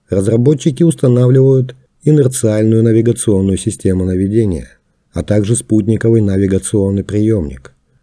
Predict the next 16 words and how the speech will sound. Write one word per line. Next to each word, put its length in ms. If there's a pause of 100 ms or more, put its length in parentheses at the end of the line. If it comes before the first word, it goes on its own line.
(100)
что 240
уменьшает 560
отклонение 560
заряда 480
от 140
цели 420 (320)
до 260
пяти 380
метров. 460 (640)
Нетрудно 480
себе 240
представить 640 (280)
погрешность 640
в 80
пять 280
метров 540